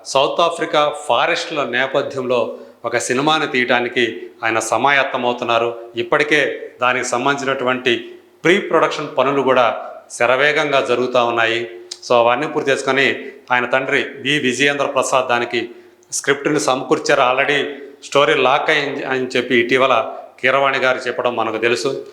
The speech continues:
So, ఈ సినిమాకు కూడా కీరవాణి గారు, ఆ, సంగీతం అందిస్తున్నారు, మనందరికీ తెలుసు. So, కీరవాణి రాజమౌళి కాంబినేషన్ అనేది వాళ్ళిద్దరి మధ్య అన్నదమ్ముల బంధం ఉంది. So, ఆ బంధం సినిమాలతో పాటు కూడా కొనసాగుతూ ఉంది. So, ఇప్పుడు ఆ సినిమాని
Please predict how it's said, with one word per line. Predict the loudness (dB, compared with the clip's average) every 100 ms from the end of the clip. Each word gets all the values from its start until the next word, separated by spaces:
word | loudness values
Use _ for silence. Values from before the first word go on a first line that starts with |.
| -4 0
So, |
ఈ | 2 2
సినిమాకు | 2 0 0 0
కూడా | 0
కీరవాణి | 0 0 0 2 2
గారు, | 0 0 -6 -14 -20 _ _
ఆ, | -8
సంగీతం | -2 0 0 0 0
అందిస్తున్నారు, | 0 -2 -2 0 0
మనందరికీ | 0 0 0 0
తెలుసు. | 0 -2 -6 -6 -16 -20 -20 _ -8
So, | -8
కీరవాణి | -2 2 2 2 0 -2 -4 -2
రాజమౌళి | 0 0 0 0
కాంబినేషన్ | 2 0 0 -2 -2 -2
అనేది | -2 0 -2
వాళ్ళిద్దరి | -4 -8 -6 -2 -2 0
మధ్య | -2 0 -2 -2 -8 -14 -4
అన్నదమ్ముల | -2 0 0 0
బంధం | -2 -2 -4 -4
ఉంది. | -4 -4 -6 -10 -20 -2
So, | 2
ఆ | 4
బంధం | 2 2 2 0 0 -8 -16 -8
సినిమాలతో | -4 0 0 0
పాటు | 2 2 2
కూడా | 2 2 2 -2 -2
కొనసాగుతూ | -2 2 0 0 -6
ఉంది. | -8 -8 -12 -14 -20 _ -16 -2
So, | -2
ఇప్పుడు | 0 2
ఆ | 2 2
సినిమాని | -2 -2 0 0 0 -2